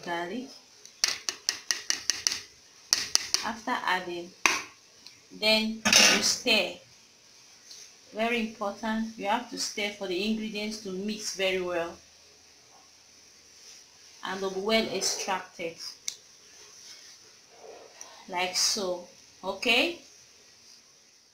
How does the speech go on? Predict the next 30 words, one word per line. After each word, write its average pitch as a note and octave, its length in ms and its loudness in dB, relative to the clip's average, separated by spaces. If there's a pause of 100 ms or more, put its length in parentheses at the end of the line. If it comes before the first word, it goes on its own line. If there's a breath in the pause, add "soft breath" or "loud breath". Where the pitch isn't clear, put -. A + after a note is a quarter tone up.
(840)
two D4 360 -2
minutes B3+ 680 0 (100)
and G#3 240 2
the G3+ 380 -2 (600)
ingredients B3+ 640 2
are G3+ 140 6
well G#3+ 240 2
extracted. B3 800 -2 (580 soft breath)
So A3+ 440 2
right B3 280 2
now A#3+ 140 0
we're G#3 120 -2
going A#3 240 -4
to - 200 -10
add G#3 240 0 (100)
the G3+ 80 -6
pineapple G#3 640 -6
juice - 500 -10 (120)
to G3 80 -2
our F3 200 2
zobo G3 480 -4
drink. E3 380 -6 (520 soft breath)
So A3 320 0
when D4 200 0
you C4+ 80 2
are G3 180 2
boiling A#3 380 0
the F3 360 -2 (360)
zobo A3+ 440 0
leaves, G3 400 -4